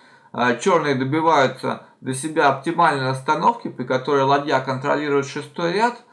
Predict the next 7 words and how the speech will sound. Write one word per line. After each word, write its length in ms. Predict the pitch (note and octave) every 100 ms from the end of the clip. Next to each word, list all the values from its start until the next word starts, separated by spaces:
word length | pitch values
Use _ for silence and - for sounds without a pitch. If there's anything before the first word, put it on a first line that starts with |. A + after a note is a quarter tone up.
| - - - _
а, 220 | C3 C3
отрезает 540 | C3 E3+ E3 E3 D3 C3+
белого 380 | E3 D#3 D3+ D#3
короля, 480 | F#3 F#3 G#3 G#3
и, 500 | - - D3 D#3 D3+
в 100 | C#3+
общем-то, 640 | D3+ D3+ D3 C3+ C#3+ C#3